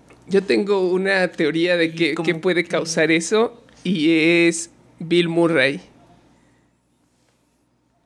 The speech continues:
Speaker 1: Creo que,
Speaker 2: Ah.
Speaker 1: creo que es difícil ver estos primeros papeles de Bill Murray porque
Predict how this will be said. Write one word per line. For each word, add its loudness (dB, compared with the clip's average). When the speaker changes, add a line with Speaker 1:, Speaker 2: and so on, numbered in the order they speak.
Speaker 1:
Creo 0
que, -10
Speaker 2:
Ah. -6
Speaker 1:
creo 2
que 0
es 0
difícil -2
ver 0
estos 0
primeros 2
papeles 0
de 2
Bill 0
Murray 0
porque 0